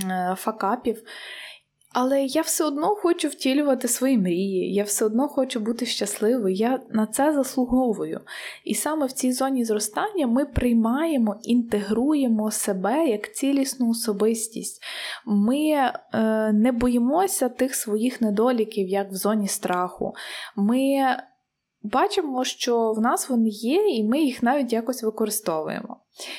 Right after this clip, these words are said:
І не, і хочу сказати таку важливу річ, що навіть в дуже такі складні моменти життя, як, як війна, ми можемо зробити вибір,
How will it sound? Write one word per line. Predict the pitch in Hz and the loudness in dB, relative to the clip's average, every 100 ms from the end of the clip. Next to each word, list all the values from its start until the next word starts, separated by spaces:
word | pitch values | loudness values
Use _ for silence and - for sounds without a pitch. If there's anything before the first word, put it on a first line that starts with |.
| - | -6
І | 233 | 0
не, | 226 - - - - _ _ _ _ - | 2 0 -4 -18 -20 _ _ _ _ -18
і | - | -6
хочу | - 339 349 | -2 0 0
сказати | - 277 277 269 | -2 0 0 -2
таку | - 247 | -2 -2
важливу | 233 226 240 220 | 0 2 2 2
річ, | 202 175 - | 0 -2 -4
що | - 196 | -4 -2
навіть | 208 277 269 214 | 0 0 0 -2
в | 196 | -6
дуже | 190 262 285 | -2 0 0
такі | 269 214 233 | -2 -4 -4
складні | - 214 202 262 | -2 0 2 2
моменти | 359 233 214 220 202 | 4 4 4 2 0
життя, | 185 185 233 277 | -2 -2 0 2
як, | 240 202 - | 2 0 -4
як | 202 214 214 - | 0 0 0 0
війна, | 185 180 190 285 220 254 - - - | 4 4 4 2 2 0 -4 -14 -8
ми | 220 220 | 0 2
можемо | 254 339 294 | 2 2 0
зробити | 247 226 269 285 | 0 0 0 0
вибір, | 190 202 349 240 233 - | 0 2 2 2 0 -2